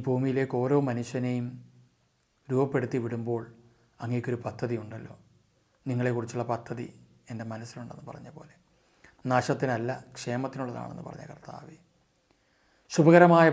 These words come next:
ഭാവിയും പ്രത്യാശയും നൽകുന്ന പദ്ധതിയാണെന്ന് പറഞ്ഞ കർത്താവേ, വിശുദ്ധരൊക്കെ, പ്രത്യേകിച്ച് ഞങ്ങളിത് ചിന്തിച്ച വിശുദ്ധ ഗീവർഗീസ്, വിശുദ്ധ സെബസ്ത്യാനോസൊക്കെ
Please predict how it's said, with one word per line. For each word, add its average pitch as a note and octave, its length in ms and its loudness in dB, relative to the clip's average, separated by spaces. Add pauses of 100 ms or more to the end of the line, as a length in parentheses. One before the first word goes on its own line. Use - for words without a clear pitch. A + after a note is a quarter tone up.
ഭാവിയും C#3 380 4
പ്രത്യാശയും E3 540 4
നൽകുന്ന C3 320 -4
പദ്ധതിയാണെന്ന് B2 500 -12
പറഞ്ഞ C#3 260 -16
കർത്താവേ, C#3+ 440 -20 (1600)
വിശുദ്ധരൊക്കെ, C#3+ 600 4 (540)
പ്രത്യേകിച്ച് C#3+ 300 2
ഞങ്ങളിത് C#3 280 0
ചിന്തിച്ച B2+ 320 -4 (600)
വിശുദ്ധ - 240 -2
ഗീവർഗീസ്, C3+ 560 0 (120)
വിശുദ്ധ B2 120 -12
സെബസ്ത്യാനോസൊക്കെ B2+ 880 -4